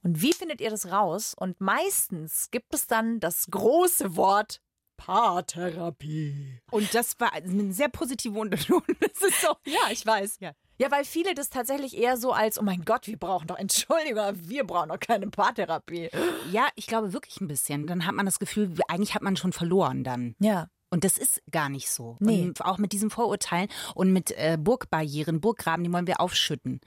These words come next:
Speaker 2: Mit, äh, kleinen gelben Quietscheentchen.
Speaker 1: Mit zwei Menschen, die sich auskennen. Wir haben nämlich zu Gast Tanja und Sami Bakri vom Podcast Emoratio. Das ist der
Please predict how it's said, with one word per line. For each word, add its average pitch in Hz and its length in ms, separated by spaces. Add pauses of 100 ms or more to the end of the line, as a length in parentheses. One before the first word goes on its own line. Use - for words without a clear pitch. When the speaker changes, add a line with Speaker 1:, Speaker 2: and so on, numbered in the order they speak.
(220)
Speaker 2:
Mit, 185 340
äh, 170 260
kleinen 185 380
gelben 175 300
Quietscheentchen. 127 800
Speaker 1:
Mit 254 200
zwei 233 140
Menschen, 233 320
die 254 80
sich 208 180
auskennen. 269 480 (760)
Wir 220 140
haben 285 160
nämlich 294 300
zu 247 100
Gast 202 340 (100)
Tanja 277 420
und 220 120
Sami 254 320
Bakri 180 600 (260)
vom 240 240
Podcast 262 800
Emoratio. 202 840
Das 202 160
ist - 180
der 170 240